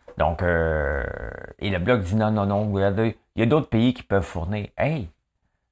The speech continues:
t'as une ressource naturelle, on est un pays de ressources naturelles. Le pétrole, qu'on le veuille ou non, on en a encore pour cinquante, soixante ans.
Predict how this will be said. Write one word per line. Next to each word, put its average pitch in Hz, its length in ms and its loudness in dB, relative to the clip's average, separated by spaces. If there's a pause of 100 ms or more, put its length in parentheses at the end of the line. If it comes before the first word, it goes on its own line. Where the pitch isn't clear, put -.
t'as 107 120 -2
une 104 60 2
ressource 110 460 0
naturelle, 87 580 -2
on 92 120 -2
est 98 160 -2
un 92 80 0
pays 98 360 -4
de 92 60 -4
ressources 78 400 -8
naturelles. 87 480 -6 (300)
Le 101 100 2
pétrole, 139 400 0
qu'on 95 140 2
le 92 60 0
veuille 92 200 0
ou 87 40 -2
non, 113 160 -4
on 110 80 -4
en 92 40 -2
a 90 120 0
encore 92 240 -2
pour 82 160 -12
cinquante, 92 440 -4
soixante - 460 -12
ans. 71 100 -8